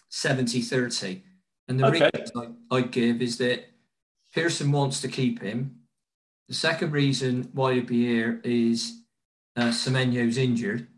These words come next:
Speaker 2: Hmm.
Speaker 1: And I think he misses the first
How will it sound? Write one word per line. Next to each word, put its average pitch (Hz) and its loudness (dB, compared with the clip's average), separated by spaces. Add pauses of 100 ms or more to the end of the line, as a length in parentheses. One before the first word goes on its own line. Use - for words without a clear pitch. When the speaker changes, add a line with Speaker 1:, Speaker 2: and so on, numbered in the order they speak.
(460)
Speaker 2:
Hmm. 117 2
Speaker 1:
And 123 0
I 123 0
think 131 -2
he 123 0
misses 123 -2
the 120 -8
first 120 -2